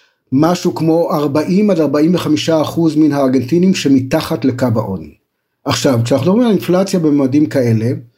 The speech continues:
זה אומר שהמחירים משתנים כמה פעמים באותו יום. זה אומר שלא פעם אתה הולך לחנות, ובעל החנות אינו מעוניין למכור לך את המוצר,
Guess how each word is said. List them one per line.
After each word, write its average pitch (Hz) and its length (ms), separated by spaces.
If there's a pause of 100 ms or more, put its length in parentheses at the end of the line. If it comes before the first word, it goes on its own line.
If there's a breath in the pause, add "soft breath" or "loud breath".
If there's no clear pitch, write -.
(440)
זה 147 120
אומר 180 200
שהמחירים 196 560
משתנים 190 640 (460)
כמה 175 300
פעמים 170 500
באותו 139 360
יום. 117 340 (560)
זה 139 160
אומר 185 340
שלא 180 460
פעם 170 500
אתה 143 400 (140)
הולך 160 280
לחנות, 151 720
ובעל 151 640
החנות 185 500
אינו 180 340
מעוניין 190 400
למכור 185 320
לך 185 140
את 175 140
המוצר, 170 540